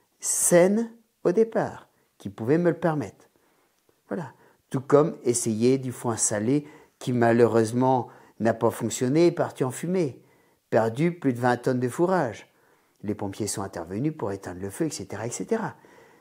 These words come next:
Ça fait partie des erreurs que j'ai pu essayer. Et tout comme essayer de faire des, du semi-direct de céréales dans les prairies. J'ai pu me le permettre parce que je savais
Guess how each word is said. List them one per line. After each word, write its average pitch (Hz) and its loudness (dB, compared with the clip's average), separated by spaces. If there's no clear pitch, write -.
Ça - -10
fait 147 -2
partie 143 -8
des 123 -4
erreurs 180 0
que 135 4
j'ai 131 2
pu 175 0
essayer. 170 0
Et 117 -4
tout 147 -4
comme 139 4
essayer 127 2
de 127 -2
faire 131 -2
des, 135 4
du 135 -2
semi-direct 127 0
de 127 2
céréales 120 -2
dans 123 -2
les 139 0
prairies. 180 -2
J'ai 113 2
pu 135 0
me 131 2
le 117 0
permettre 143 0
parce 123 -2
que - 4
je 170 0
savais 151 -2